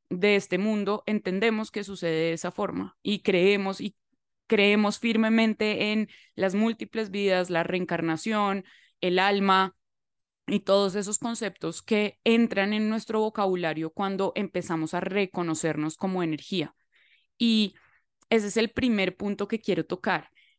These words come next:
La importancia y el poder de reconocernos como energía no es solamente tener la información, no es solamente como hacer un catch-up con las nuevas <laughs> tendencias de cómo se ve la vida,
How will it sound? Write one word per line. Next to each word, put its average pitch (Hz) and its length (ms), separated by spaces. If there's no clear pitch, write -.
La 220 160
importancia 226 800
y 262 80
el 285 120
poder 220 580
de 208 120
reconocernos 226 800
como 214 200
energía 180 420
no 175 100
es 180 100
solamente 196 460
tener 175 420
la 175 120
información, 170 800
no 180 120
es 170 80
solamente 180 440
como 208 380
hacer 208 340
un 175 120
catch-up 196 580
con 208 200
las 214 140
nuevas 170 300
<laughs> - 20
tendencias 196 640
de 190 140
cómo 165 220
se 185 140
ve 185 100
la 156 160
vida, 175 340